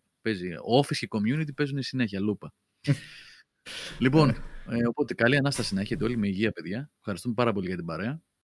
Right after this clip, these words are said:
Speaker 1: Και θα τα πούμε την επόμενη φορά.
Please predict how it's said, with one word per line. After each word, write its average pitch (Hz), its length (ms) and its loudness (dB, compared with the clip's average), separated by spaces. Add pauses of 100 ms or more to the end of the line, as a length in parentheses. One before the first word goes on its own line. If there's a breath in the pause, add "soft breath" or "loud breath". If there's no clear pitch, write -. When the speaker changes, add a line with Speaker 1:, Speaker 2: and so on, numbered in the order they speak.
(1080)
Speaker 1:
Και - 120 -8
θα 120 80 -4
τα 104 140 -2
πούμε 120 440 -2 (680)
την 101 120 -4
επόμενη 92 380 -2
φορά. - 340 -18